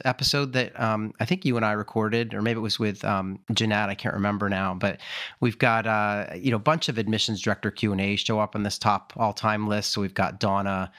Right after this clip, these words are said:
Levinson from M I T, Luke Pena from Tuck. Uh, an episode we did about the Wharton team-based discussion is number seven all time. Uh, number eight is G R E versus G mat.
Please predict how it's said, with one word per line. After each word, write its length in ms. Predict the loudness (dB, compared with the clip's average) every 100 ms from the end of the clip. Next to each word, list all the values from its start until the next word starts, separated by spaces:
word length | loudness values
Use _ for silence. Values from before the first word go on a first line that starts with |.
| -20 -4
Levinson 540 | 0 0 0 -2 -2 0
from 160 | 0
M 140 | 0 -2
I 120 | -2
T, 440 | 0 0 2 0
Luke 240 | -2 -4 -2
Pena 380 | 0 0 0 -2
from 200 | -6 -4
Tuck. 540 | 2 2 2 -2 -14 -18 -16 -16 -2
Uh, 320 | 2 2 2 0
an 120 | 0
episode 420 | 0 0 -2 -2
we 80 | -2
did 140 | 0
about 220 | 0 0 0
the 80 |
Wharton 400 | -2 0 0 -2
team-based 440 | -2 0 0 -2 -2
discussion 600 | -2 0 0 2 -2 -2
is 120 | 0
number 240 | 0 0
seven 440 | -2 0 0 2 0
all 160 | 0
time. 480 | 0 0 0 -2 -6 -12 -16 -18 -6
Uh, 300 | 0 0 0 0
number 300 | 0 0 0
eight 220 | 2 2
is 140 | 0 -2
G 260 | -2 2
R 160 | 2 2
E 120 | -2
versus 360 | -2 -2 -4 -2
G 220 | 0 2
mat. 340 | 2 2 -2